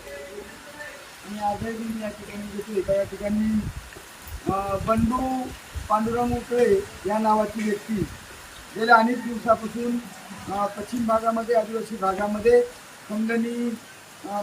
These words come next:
ब्लॅकमेल हे सगळ्या गोष्टी करत असताना त्यामध्ये त्यांनी मला सुद्धा, अ, त्याच्यामध्ये ओवलं गेलं आणि म्हणून मी आता खऱ्या अर्थानं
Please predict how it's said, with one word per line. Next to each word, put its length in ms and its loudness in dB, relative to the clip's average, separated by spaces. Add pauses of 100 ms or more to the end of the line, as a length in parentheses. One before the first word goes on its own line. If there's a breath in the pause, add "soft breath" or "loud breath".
ब्लॅकमेल 640 2 (400)
हे 140 0
सगळ्या 380 2
गोष्टी 380 -2
करत 340 -4
असताना 420 6 (460)
त्यामध्ये 360 2
त्यांनी 180 4
मला 300 2
सुद्धा, 380 2 (540)
अ, 140 4 (120)
त्याच्यामध्ये 500 -2
ओवलं 320 4
गेलं 180 2 (680)
आणि 120 -2
म्हणून 220 -4
मी 280 -6
आता 280 2
खऱ्या 280 -4
अर्थानं 300 -4